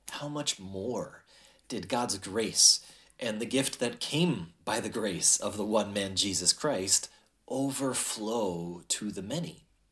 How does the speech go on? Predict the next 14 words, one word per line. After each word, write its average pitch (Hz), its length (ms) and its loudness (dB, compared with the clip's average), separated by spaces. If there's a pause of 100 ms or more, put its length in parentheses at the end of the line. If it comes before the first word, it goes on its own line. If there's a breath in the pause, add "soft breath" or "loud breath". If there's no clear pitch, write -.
(960 loud breath)
Nor 160 260 8
can 147 220 0
the 135 60 2
gift 135 260 2
of 107 120 -4
God 123 300 4
be 120 120 -2
compared 110 560 -4
with 101 180 -4
the 95 100 -6
result 98 560 -2
of 90 320 -6
one 92 300 -4
man's 82 400 -6